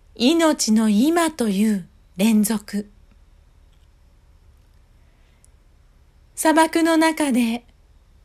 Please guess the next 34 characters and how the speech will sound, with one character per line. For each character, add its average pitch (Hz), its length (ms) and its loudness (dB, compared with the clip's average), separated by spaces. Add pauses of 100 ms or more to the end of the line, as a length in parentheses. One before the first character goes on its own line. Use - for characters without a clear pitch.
(140)
一 320 380 0
粒 254 280 -4
の 233 180 2
ダ 269 240 0
イ 359 140 -2
ヤ 302 180 -2
を 240 80 0
見 214 160 0
つ - 140 -10
け 277 160 0
る 285 160 -2
よ 277 140 0
う 240 60 0
に、 214 220 -6 (2750)
海 302 320 4
に 254 180 4
舞 277 320 4
い 330 80 2
降 330 80 0
り 294 160 -2
た 214 380 -4 (760)
光 277 500 0
の 285 180 2
粒 349 380 -4
の 311 140 0
中 240 300 -2
に 208 260 -4 (1120)
君 262 380 4
を 277 100 0
探 262 380 -2
す 285 200 -4
よ 277 160 0
う 254 100 0
に。 196 240 -6